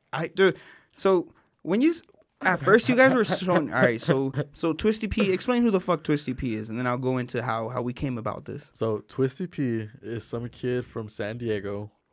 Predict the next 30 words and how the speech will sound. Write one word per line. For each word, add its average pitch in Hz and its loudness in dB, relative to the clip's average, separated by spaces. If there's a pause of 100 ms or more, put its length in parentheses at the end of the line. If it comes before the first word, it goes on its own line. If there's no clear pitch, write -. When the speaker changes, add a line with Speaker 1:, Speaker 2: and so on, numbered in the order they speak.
(140)
Speaker 2:
who 107 -2
does, 110 -2
like, 107 -6
um, 98 -8 (220)
he 120 -6
sings 147 -4
rapper 120 -4
songs, 98 -10
spe-, - -12
specifically 127 -4
this 107 -8
rapper 107 -6
named 98 -12
Yeet. 101 -12 (640)
He's 110 -10
been 113 -8
blowing 131 0
up 131 -4
on 120 -2
TikTok 127 -4
'cause 113 -6
he's 117 -6
walking 117 -2
around 110 -6
the 104 -10
streets - -10
of 110 -8
San 107 -6
Diego 107 -4
barefoot, 104 -4